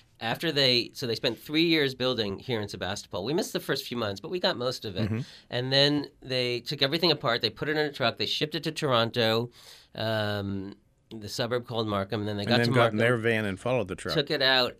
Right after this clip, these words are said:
Speaker 1: And I had really hoped to go to Toronto and shoot the installation. Um, it was a hard hat area. They weren't letting outsiders in.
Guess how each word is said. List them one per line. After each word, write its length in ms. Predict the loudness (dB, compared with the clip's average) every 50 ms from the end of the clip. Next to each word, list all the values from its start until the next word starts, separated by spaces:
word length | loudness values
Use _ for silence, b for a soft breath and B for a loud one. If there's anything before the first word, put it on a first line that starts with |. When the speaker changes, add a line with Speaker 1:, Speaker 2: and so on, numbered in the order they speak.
| -6
Speaker 1:
And 480 | -4 -4 -2 -2 -2 -2 -2 -4 -6 -6 0
I 80 | 2 2
had 100 | 2 4
really 220 | 4 4 4 4
hoped 300 | 4 2 2 0 0 -2
to 340 | -2 -2 0 0 0 -2 -2 -2
go 140 | -2 -2
to 100 | 0 0
Toronto 520 | -2 -4 -2 0 0 0 0 0 -2 -2 -2
and 140 | -4 -4 -4
shoot 300 | -4 -4 -4 -4 -4 -6
the 120 | -8 -8
installation. 840 | -8 -8 -10 -8 -8 -6 -2 0 2 2 2 2 0 0 0 -2 -6 B B B B B B B -14
Um, 680 | -10 -8 -6 -6 -4 -6 -6 -6 -6 -8 -8 -10 -12 -12 -8
it 120 | -6 -4
was 100 | -4 -2
a 60 | -4 -2
hard 260 | 0 0 0 2 2
hat 160 | 2 2 4
area. 340 | 4 4 4 4 2 2 2
They 80 | 0 -2
weren't 240 | -2 0 -2 -2 -2
letting 240 | -2 -2 0 0 0
outsiders 540 | -2 -4 -2 -2 -2 -2 0 -2 -4 -6 -8
in. 500 | -10 -8 -6 -4 -4 -2 -4 -4 -6 -8